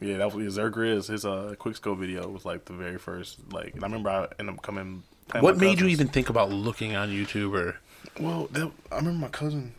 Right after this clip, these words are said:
Speaker 1: um, C J ended up telling me about YouTube. Like, I didn't even know about YouTube, right? And then he ended up telling me, "Hell, you can watch anime,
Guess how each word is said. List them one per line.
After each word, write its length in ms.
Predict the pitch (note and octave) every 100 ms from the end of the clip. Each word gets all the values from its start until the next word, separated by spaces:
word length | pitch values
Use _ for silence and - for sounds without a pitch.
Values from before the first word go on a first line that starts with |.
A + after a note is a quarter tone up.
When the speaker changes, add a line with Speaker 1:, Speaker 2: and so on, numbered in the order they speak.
| -
Speaker 1:
um, 300 | A2+ A2 G#2
C 200 | - C3+
J 100 | B2+
ended 160 | A2 A2
up 60 |
telling 220 | - A#2
me 60 | A#2
about 180 | F#2+ F#2+
YouTube. 320 | F#2 - D#2+
Like, 80 | F#2
I 40 | G#2+
didn't 180 | A#2+
even 160 | G#2+ G2
know 140 | F#2+
about 200 | G#2+ G2 -
YouTube, 300 | - - E2
right? 260 | E2+ - -
And 100 | G2+
then 100 | G2
he 60 | G2
ended 100 | G2
up 60 |
telling 220 | - G2+
me, 60 | G2
"Hell, 200 | G2+ A2
you 80 | A2
can 120 | G#2+
watch 160 | G2+ G2+
anime, 520 | G2 G#2+ G#2 G2 G2+